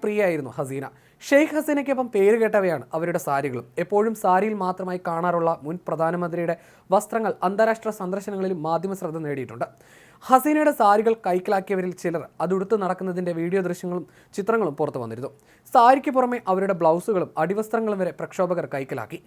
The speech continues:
ഹസീനയുടെ സാരികൾ നിറഞ്ഞ സ്യൂട്ട് കേസ് സ്വന്തമാക്കിയ പ്രക്ഷോഭകാരി ഇത് താൻ ഭാര്യയ്ക്ക് നൽകുമെന്നും അവരെ അടുത്ത പ്രധാനമന്ത്രിയാക്കുമെന്നും പറയുന്ന വീഡിയോ സമൂഹ മാധ്യമങ്ങളിൽ പ്രചരിക്കുകയാണ്. വിലപിടിപ്പുള്ള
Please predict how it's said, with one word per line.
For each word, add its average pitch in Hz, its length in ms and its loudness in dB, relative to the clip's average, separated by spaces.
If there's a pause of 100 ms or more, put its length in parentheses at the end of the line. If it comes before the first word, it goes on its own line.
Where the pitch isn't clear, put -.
(340)
ഹസീനയുടെ 285 540 4
സാരികൾ 220 420 4
നിറഞ്ഞ 214 280 -4
സ്യൂട്ട് 180 300 -2
കേസ് 202 180 0
സ്വന്തമാക്കിയ 180 520 -4
പ്രക്ഷോഭകാരി 165 560 0 (360)
ഇത് 240 80 4 (100)
താൻ 202 140 4 (140)
ഭാര്യയ്ക്ക് 196 380 2
നൽകുമെന്നും 175 420 -4 (340)
അവരെ 269 220 4
അടുത്ത 233 220 0
പ്രധാനമന്ത്രിയാക്കുമെന്നും 202 920 -2
പറയുന്ന 180 340 -4
വീഡിയോ 165 220 -4 (140)
സമൂഹ 175 320 -4
മാധ്യമങ്ങളിൽ 170 420 -4 (100)
പ്രചരിക്കുകയാണ്. 143 560 -8 (580)
വിലപിടിപ്പുള്ള 311 500 6